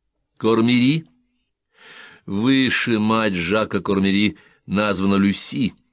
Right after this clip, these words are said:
в дальнейшем она будет именоваться Катрин.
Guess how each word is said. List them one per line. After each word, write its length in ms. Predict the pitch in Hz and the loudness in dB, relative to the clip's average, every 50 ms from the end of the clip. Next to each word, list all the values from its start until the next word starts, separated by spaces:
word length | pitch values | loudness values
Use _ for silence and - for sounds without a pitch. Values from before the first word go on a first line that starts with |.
| _ _ _ _ _ _ | _ _ _ _ _ _
в 140 | 76 73 73 | -18 -16 -6
дальнейшем 600 | 82 92 90 87 85 90 107 117 120 - - 98 | -2 0 0 2 2 0 0 0 0 -2 -2 -2
она 100 | 90 87 | -4 -2
будет 220 | 85 90 87 82 | -2 -2 -2 -2
именоваться 480 | 87 82 82 85 90 92 90 - - 90 | -4 -4 -2 -2 -2 -4 -4 -6 -10 -8
Катрин. 540 | - 98 92 - - 87 90 87 87 87 | -8 -10 -10 -8 -6 -6 -4 -4 -4 -6